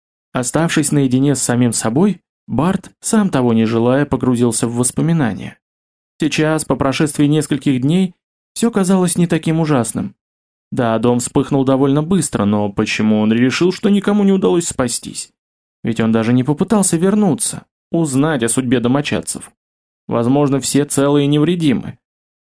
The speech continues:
И это его сочли погибшим. А может, и похоронили уже,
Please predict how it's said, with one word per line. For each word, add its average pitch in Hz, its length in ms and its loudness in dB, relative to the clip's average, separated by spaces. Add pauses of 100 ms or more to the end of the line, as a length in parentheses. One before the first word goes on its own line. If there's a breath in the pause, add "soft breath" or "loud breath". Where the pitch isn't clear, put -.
И 117 200 0
это 127 220 0
его 165 400 2
сочли - 380 -4
погибшим. - 600 -4 (300)
А 214 120 -2
может, 240 320 0
и - 40 -2
похоронили 139 560 0
уже, 123 320 0